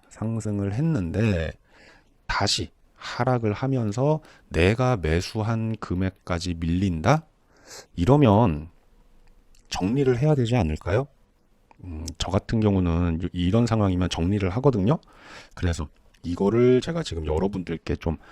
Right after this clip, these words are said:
알려드리고자, 어, 말씀을 드리고 있는 건데요. 자, 어, 이제 여러분들 이러면서 이제 하나씩 배워 나가시는 겁니다. 어, 하나씩, 하나씩 배워 나가시면 되고, 자, 제가 지금 말씀을 드릴게요.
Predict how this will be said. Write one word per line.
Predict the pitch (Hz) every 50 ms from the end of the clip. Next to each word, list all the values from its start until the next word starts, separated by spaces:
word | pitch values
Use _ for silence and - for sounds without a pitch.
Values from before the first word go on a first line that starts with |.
| - - - -
알려드리고자, | - 78 76 82 104 135 147 147 131 120 101 98 90 90 85 - - 76 76 76 80 82 82 - -
어, | - - 80 78 78 76
말씀을 | 76 76 - - 82 82 82 -
드리고 | - 80 80 82 87
있는 | 80 78 78
건데요. | 80 90 80 87 120 147 139 - - _ _ _ _ _ _ _ _ _ _ _ _ _ _ _ _ - - - -
자, | - 110 - - - _ _ _ _ _ _ _ _ _ _
어, | - 123 127 131 131 131 131 127
이제 | 113 131 135 127 117 139 214 - _ _ _ _ _ _ _ -
여러분들 | 113 123 139 131 127 113 92 92 107 123 - -
이러면서 | 127 123 139 165 165 156 139 151
이제 | 131 117
하나씩 | 127 175 185 - - -
배워 | - 104 123 135
나가시는 | 95 82 82 107 117 - 120 110 90
겁니다. | 80 76 73 76 92 101 - _ _ _ -
어, | - - - -
하나씩, | - - - - 95 82
하나씩 | 80 85 85 82 82 90 90 85 - -
배워 | - 87 87 92
나가시면 | 85 78 76 80 - - 107 117 113
되고, | 82 82 131 151 135 82 - - - - - - - - - _ -
자, | - 107 85 -
제가 | - 143 143 139
지금 | - 120 113 101
말씀을 | 82 85 - - 117 107 95
드릴게요. | - 78 80 - - 85 80 78 82 107 143 180 202